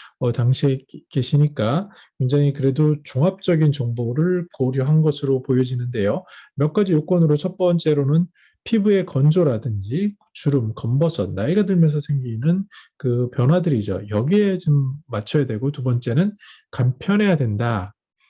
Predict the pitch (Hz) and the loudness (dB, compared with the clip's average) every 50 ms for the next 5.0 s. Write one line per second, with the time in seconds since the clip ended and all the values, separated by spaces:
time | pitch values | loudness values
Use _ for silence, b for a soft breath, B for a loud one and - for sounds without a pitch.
0 | b b b 127 117 110 - 139 143 - 202 226 233 240 214 - - 156 123 107 | b b b -4 -4 -2 -2 -2 -2 0 0 2 2 2 0 0 0 -2 -2 -2
1 | 104 101 95 98 92 95 - _ _ _ _ _ _ - 120 110 104 101 107 110 | -4 -6 -6 -8 -10 -12 -14 _ _ _ _ _ _ -4 -2 0 0 0 0 2
2 | 123 143 139 - 156 156 185 214 214 - - 110 113 117 123 131 127 120 113 113 | 2 0 0 2 2 2 0 0 -2 -4 -6 -4 -2 0 2 2 2 2 2 2
3 | 131 143 - 180 175 180 180 170 175 160 147 135 131 - - 120 110 107 127 151 | 2 2 2 2 2 2 2 2 2 0 0 -2 -4 -8 -10 -10 -8 -6 -6 -6
4 | - - 214 208 208 - - 220 226 226 208 175 143 127 117 113 104 92 90 98 | -2 -2 -2 -2 -2 -4 -2 -2 0 2 4 4 4 2 2 -2 -4 -4 -4 -6